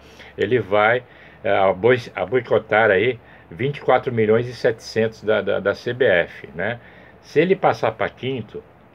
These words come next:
ele ganha um milhão e setecentos a mais, galera. Um milhão e setecentos a mais, que é uma grana considerável.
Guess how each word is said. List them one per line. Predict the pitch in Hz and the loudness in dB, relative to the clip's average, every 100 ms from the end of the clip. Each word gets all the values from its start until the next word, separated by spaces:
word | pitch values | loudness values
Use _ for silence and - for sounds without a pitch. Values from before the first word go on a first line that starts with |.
| - - | -20 -14
ele | 117 123 | -8 -2
ganha | 113 131 139 139 | 2 4 2 0
um | 147 | -2
milhão | 160 143 113 143 | 2 2 4 2
e | |
setecentos | 139 139 127 - 135 - - | 2 0 0 -2 -4 -4 -4
a | 120 165 | -2 0
mais, | 123 131 104 | 2 2 0
galera. | 87 82 80 80 | -2 -2 -2 -4
Um | 95 | -6
milhão | 101 110 | -2 -2
e | |
setecentos | 120 123 - 127 - | 0 -4 -4 -8 -4
a | 143 | -4
mais, | 113 123 143 139 | -2 0 -2 -4
que | - | -4
é | 120 | -4
uma | 135 120 | -4 -8
grana | 90 104 135 | -6 -4 -6
considerável. | 135 131 - 139 135 110 | -8 -10 -4 0 2 2